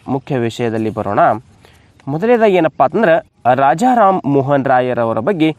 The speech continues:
ನಾವು ತಿಳ್ಕೊಳ್ಬೇಕಾದ್ರೆ, ಇಲ್ಲೇನಪ್ಪ ಅಂತಂದ್ರೆ, ರಾಜಾರಾಮ್ ಮೋಹನ್ ರಾಯರವರು ಭಾರತೀಯ ಪುನರುಜ್ಜೀವನದ ಪಿತಾಮಹ ಎಂದು ಇವರು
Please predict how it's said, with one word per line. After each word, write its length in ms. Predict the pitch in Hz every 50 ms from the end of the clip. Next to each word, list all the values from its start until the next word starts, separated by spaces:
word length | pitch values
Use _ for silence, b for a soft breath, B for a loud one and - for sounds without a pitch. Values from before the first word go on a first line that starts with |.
| b b b b b b b -
ನಾವು 160 | 113 113 110
ತಿಳ್ಕೊಳ್ಬೇಕಾದ್ರೆ, 1160 | - - 113 113 107 - 110 107 104 113 107 - 107 104 107 123 143 143 139 135 131 _ _ _ b b b b b b b b b b
ಇಲ್ಲೇನಪ್ಪ 420 | 240 247 254 247 233 220 - 196
ಅಂತಂದ್ರೆ, 440 | 180 165 156 147 143 143 139 135 - - _ - 120 123
ರಾಜಾರಾಮ್ 460 | 131 143 175 208 254 247 247 240 208
ಮೋಹನ್ 280 | 180 160 180 185 170
ರಾಯರವರು 520 | 170 160 151 151 147 156 233 220 180 170 - - 123 110
ಭಾರತೀಯ 560 | - 131 175 233 247 247 208 214 240 233 226 220 214 196 - _
ಪುನರುಜ್ಜೀವನದ 920 | - 156 151 190 233 247 196 147 123 - 170 160 139 151 147 143 131 139
ಪಿತಾಮಹ 720 | 135 _ _ - - 180 - 214 226 233 208 180 160 139 139
ಎಂದು 360 | 139 131 127 127 123 120 120
ಇವರು 300 | 123 123 131 190 220